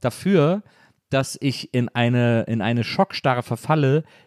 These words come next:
die mein Gegenüber, in dem Fall Maria, noch unglücklicher macht, weil ich, äh, absolut passiv wirke, weil ich wirke, als könnte ich jetzt,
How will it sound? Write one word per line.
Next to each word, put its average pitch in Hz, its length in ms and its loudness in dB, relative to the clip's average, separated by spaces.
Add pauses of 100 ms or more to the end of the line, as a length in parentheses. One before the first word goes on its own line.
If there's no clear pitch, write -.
(140)
die 127 320 4
mein 123 260 2
Gegenüber, 131 640 2
in 117 120 -6
dem 123 160 -2
Fall 123 140 -6
Maria, 135 480 -4 (360)
noch 165 180 2
unglücklicher 110 580 0
macht, 95 280 -12
weil 113 200 4
ich, 120 360 -2
äh, - 40 -20
absolut 131 640 0
passiv 151 400 -2
wirke, 160 300 2
weil 117 140 0
ich 127 140 -4
wirke, 139 320 2
als - 240 -6
könnte 139 260 0
ich - 60 -4
jetzt, - 300 -6